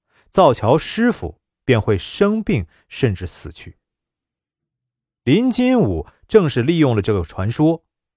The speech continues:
替人杀人。他让那个马脸汉子出头负责接洽，自己则潜入雇主指定的人家里用毒针杀人。当听到外面有人喊话后，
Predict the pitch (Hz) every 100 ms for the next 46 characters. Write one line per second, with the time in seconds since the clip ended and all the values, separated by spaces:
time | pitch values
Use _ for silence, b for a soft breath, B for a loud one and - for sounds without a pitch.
0 | _ - - 196 104 80 82 95 - -
1 | 160 156 117 71 85 147 _ _ _ _
2 | _ _ _ _ _ _ _ _ _ _
3 | _ _ _ _ - 165 151 147 131 120
4 | 147 123 98 - 151 104 - 156 110 127
5 | - 160 117 123 - 185 - - - _
6 | _ _ _ _ - 285 240 139 98 92
7 | 95 b - 123 127 - 117 135 - 196
8 | 110 147 - 95 87 202 117 95 123 170
9 | 156 92 123 101 107 139 165 165 170 156
10 | 82 92 _ _ _ _ _ _ _ _
11 | _ _ _ _ - 170 196 185 202 196
12 | 170 196 165 156 131 165 180 104 92 -
13 | 170 - 202 85 80